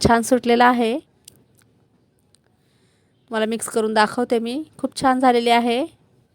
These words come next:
बघू शकता,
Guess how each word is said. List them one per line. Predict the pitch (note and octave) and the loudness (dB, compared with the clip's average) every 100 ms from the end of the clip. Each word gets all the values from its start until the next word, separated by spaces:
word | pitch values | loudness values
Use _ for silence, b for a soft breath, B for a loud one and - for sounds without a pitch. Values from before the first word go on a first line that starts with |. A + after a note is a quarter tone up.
| _ _ _ _ _ _ _ _ _ _ _ _ _ _ _ _ _ _ _ _ _ _ _ _ _ _ | _ _ _ _ _ _ _ _ _ _ _ _ _ _ _ _ _ _ _ _ _ _ _ _ _ _
बघू | G#3+ A3 | -8 -6
शकता, | B3 C4+ - A3 A#3 | -8 -10 -10 -8 -6